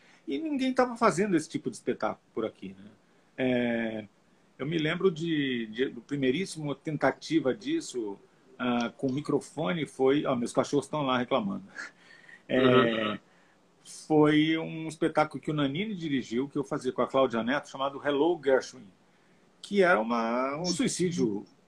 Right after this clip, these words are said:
Speaker 1: público, porque nós éramos dois jovens atores, é, de pouquíssima experiência, de pouquíssimo conhecimento do público,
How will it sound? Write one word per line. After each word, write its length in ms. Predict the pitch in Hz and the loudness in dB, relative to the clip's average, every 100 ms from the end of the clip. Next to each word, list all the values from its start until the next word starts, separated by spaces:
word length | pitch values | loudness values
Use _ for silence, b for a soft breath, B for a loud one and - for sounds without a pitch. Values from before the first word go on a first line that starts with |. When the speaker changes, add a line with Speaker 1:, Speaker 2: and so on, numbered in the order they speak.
| _ | _
Speaker 1:
público, 440 | 190 147 113 - - | 6 6 -2 -6 -4
porque 440 | 151 - - 156 | -6 -4 -2 0
nós 220 | 160 190 151 | 0 0 0
éramos 260 | 147 202 | -2 0
dois 220 | 175 165 | 0 0
jovens 600 | 190 160 147 135 175 185 | -2 0 4 4 0 -2
atores, 760 | 135 - 117 113 123 196 190 - _ _ _ _ | -2 -2 -2 -2 0 -4 -6 -16 _ _ _ _
é, 680 | 170 170 165 160 151 151 160 151 139 | -2 0 0 0 -2 -4 -6 -12 -12
de 100 | 165 | -12
pouquíssima 880 | - 208 - _ 262 269 - 214 | -2 -2 -2 _ -2 -2 -2 0
experiência, 840 | 190 - 165 147 139 135 135 117 107 _ _ | 0 2 2 4 0 2 2 2 -2 _ _
de 80 | - | -2
pouquíssimo 580 | 165 - 226 233 180 156 | -2 -2 -6 -2 -2 0
conhecimento 640 | 156 147 - 127 139 170 | 0 0 -2 -2 -2 -2
do 120 | 156 | -4
público, 640 | 139 117 113 170 170 214 | -4 -2 -4 -4 -6 -8